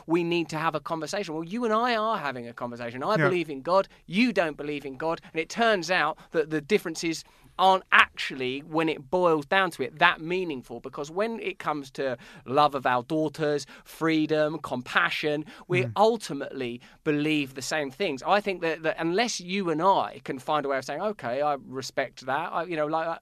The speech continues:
Speaker 1: a, a lot of my, the people whose guidance I seek, uh, uh, uh, most, uh, earnestly are atheists, but that, that doesn't change the fact that I believe that there i-, there is,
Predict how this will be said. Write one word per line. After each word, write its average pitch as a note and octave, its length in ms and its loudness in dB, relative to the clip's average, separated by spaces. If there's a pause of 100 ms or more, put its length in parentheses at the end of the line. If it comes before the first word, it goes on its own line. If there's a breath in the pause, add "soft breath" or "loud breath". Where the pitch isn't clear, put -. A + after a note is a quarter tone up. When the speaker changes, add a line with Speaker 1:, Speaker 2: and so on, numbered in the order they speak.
Speaker 1:
a, F3 160 -6
a F3 140 -4
lot F#3 180 2
of D3+ 160 -8
my, D#3 360 -4
the C#3+ 120 -14
people D#3+ 320 -6
whose D3 220 -4
guidance C#3+ 640 0
I C#3+ 220 0
seek, - 560 -4 (260 loud breath)
uh, C#3 60 -2
uh, D3+ 340 4
uh, D3 120 0
most, D3+ 680 -4
uh, D3 380 0
earnestly F3 720 4
are C3+ 240 4 (360 loud breath)
atheists, C3 800 2
but D#3+ 140 2
that, F3+ 160 4
that G3+ 160 0
doesn't G3 420 -4
change F#3+ 440 2
the D#3+ 100 -12
fact B2+ 340 -2
that C#3 180 -4
I D#3+ 220 4
believe D3 440 -6
that D3 160 -6
there D3 260 -2
i-, D3 500 -6
there C#3+ 180 -2
is, C#3 160 -2